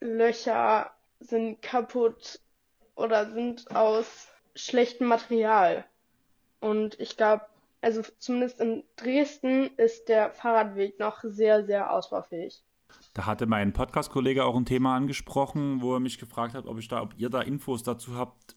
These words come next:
Speaker 2: ähm, wie weit ist denn jetzt eigentlich der Pla-, das Projekt, der Ausbau der Fahrradwege zum Beispiel auch, ähm, es geht ja um teilweise vierspurige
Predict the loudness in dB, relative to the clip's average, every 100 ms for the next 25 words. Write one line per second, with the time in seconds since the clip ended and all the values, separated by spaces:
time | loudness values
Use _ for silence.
0 | _ -2 0 2 2 2 0 -2 -4 -6
1 | -6 -2 -2 -2 -2 -4 -4 -6 -8 -4
2 | 0 0 -2 -4 -6 -6 -2 -2 -2 -4
3 | -2 0 -2 -2 0 0 -2 -2 -2 -2
4 | -2 -4 -2 -4 -2 -2 -2 -4 -2 0
5 | 0 0 0 0 -2 -4 -2 2 2 2
6 | 2 -2 -14 -20 -20 -20 -10 -8 -8 -6
7 | -4 -2 0 0 2 0 0 -2 0 0
8 | -2 -2 -6 -4 -2 -2 -4 -2 -2 -2
9 | -2 0 0 0 0 -4